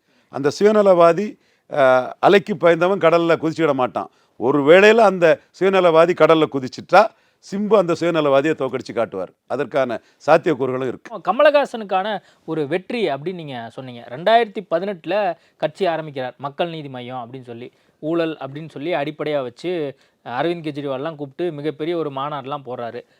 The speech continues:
Speaker 2: ரெண்டாயிரத்தி பத்தொன்பதுல தேர்தல் நிக்கிறாரு, ஒரு நாடாளுமன்ற தேர்தல், ரெண்டாயிரத்தி இருபத்தொன்னு சட்டமன்ற தேர்தலை நிக்கிறாரு. அவ்வளவுதான் கட்சி வந்து தாக்கு பிடிச்சிருக்கு. இதை எப்படி புரிஞ்சுக்கிறது?
Speaker 1: கமலஹாசன் அந்த இடத்துக்குள்ள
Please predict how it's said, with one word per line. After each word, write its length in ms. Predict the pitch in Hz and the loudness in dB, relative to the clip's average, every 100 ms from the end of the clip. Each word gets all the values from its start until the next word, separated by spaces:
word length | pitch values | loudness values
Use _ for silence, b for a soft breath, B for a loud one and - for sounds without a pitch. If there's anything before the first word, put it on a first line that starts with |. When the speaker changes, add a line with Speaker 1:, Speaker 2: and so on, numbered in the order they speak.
| - | -6
Speaker 2:
ரெண்டாயிரத்தி 420 | 160 202 214 190 165 | -4 -2 -4 -4 -8
பத்தொன்பதுல 720 | 160 196 180 160 160 190 147 | -8 -6 -6 -6 -4 -4 -4
தேர்தல் 380 | 165 160 165 143 | -6 -6 -8 -12
நிக்கிறாரு, 500 | 139 143 143 139 220 _ _ | -14 -8 -6 -6 -10 _ _
ஒரு 200 | 165 180 | -6 -4
நாடாளுமன்ற 600 | 165 160 175 165 147 135 | -2 0 0 0 -8 -10
தேர்தல், 420 | 131 135 131 247 - | -8 -8 -6 -6 -6
ரெண்டாயிரத்தி 460 | 160 190 196 175 | -2 0 -2 -4
இருபத்தொன்னு 480 | 165 170 160 151 185 | -8 -8 -10 -12 -12
சட்டமன்ற 520 | - 170 175 190 170 151 | -6 -4 -4 -6 -6 -10
தேர்தலை 380 | 139 127 170 | -10 -10 -10
நிக்கிறாரு. 360 | 156 135 131 120 _ _ _ | -12 -12 -12 -12 _ _ _
அவ்வளவுதான் 540 | - 160 175 226 226 175 | -4 0 0 0 -2 -4
கட்சி 300 | 180 - 202 | -6 -6 -8
வந்து 200 | 180 185 | -6 -4
தாக்கு 260 | 170 170 | -6 -6
பிடிச்சிருக்கு. 440 | 156 147 131 120 - _ _ | -12 -14 -16 -18 -20 _ _
இதை 160 | 139 151 | -12 -12
எப்படி 140 | 170 | -12
புரிஞ்சுக்கிறது? 460 | 156 147 123 104 104 _ _ | -16 -16 -18 -18 -20 _ _
Speaker 1:
கமலஹாசன் 760 | 123 165 180 160 156 - 175 - | -2 2 4 6 4 4 0 0
அந்த 260 | 131 139 | 0 2
இடத்துக்குள்ள 500 | 143 156 160 139 143 | 4 2 -2 -4 2